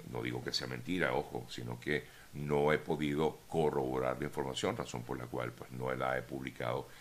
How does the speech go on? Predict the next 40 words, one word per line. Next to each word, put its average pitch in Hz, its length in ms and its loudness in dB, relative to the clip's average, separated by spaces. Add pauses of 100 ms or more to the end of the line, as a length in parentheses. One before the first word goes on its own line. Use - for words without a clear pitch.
(340)
ampliamente, 80 720 6
pero 64 280 0
sí - 160 2
me 76 160 4
he 73 60 8
hecho 69 280 2
eco 69 300 2
de 78 260 8
ella, 71 260 2 (400)
porque 73 300 2
sé 90 300 8
que - 100 -4
es 65 100 -2
una 64 200 -2
situación 65 420 -4
bien 67 180 -2
delicada 85 600 8
de 71 60 4
un 64 100 -4
joven, 69 440 0 (500)
eh, 64 220 -2
venezolano 76 600 4
que - 80 -8
se - 140 -2
encontraría 62 440 -2
en 65 60 -2
Honduras. 82 520 6
Al 62 100 0
parecer, 65 520 2 (440)
pues, - 160 -4
según 71 320 0
lo 69 120 -2
que 71 60 -8
informan 78 640 6
estos 64 300 -4
portales, 80 680 4
este - 220 -10
joven 78 460 2
habría 67 440 2
perdido, 65 1000 2